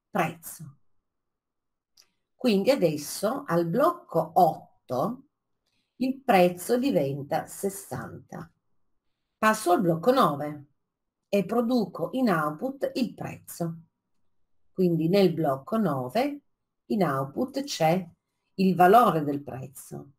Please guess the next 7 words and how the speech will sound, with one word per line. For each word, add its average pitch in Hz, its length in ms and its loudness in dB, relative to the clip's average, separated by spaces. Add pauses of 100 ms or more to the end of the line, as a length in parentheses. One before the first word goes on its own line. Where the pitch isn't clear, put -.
(400)
l'ultimo 180 640 2
valore, 143 460 -6
quindi 202 260 -4
questo 247 320 0
non 175 160 -2
esiste 185 420 -4
più, 175 180 -2